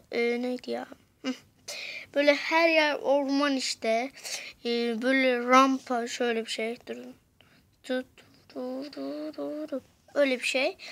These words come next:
Sonra her yerde böyle tırmanma yaprakları falan var. Öyle bir şey arkadaşlar.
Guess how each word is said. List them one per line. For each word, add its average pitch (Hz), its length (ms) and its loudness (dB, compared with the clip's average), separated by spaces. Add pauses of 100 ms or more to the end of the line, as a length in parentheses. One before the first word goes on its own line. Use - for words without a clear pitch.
(640)
Sonra 311 300 0
her 330 200 10
yerde 320 300 8
böyle 311 200 6
tırmanma 302 600 2
yaprakları 285 640 6
falan 277 560 2
var. 247 460 -2 (140)
Öyle 262 340 0
bir - 40 -6
şey 233 160 0
arkadaşlar. - 800 -10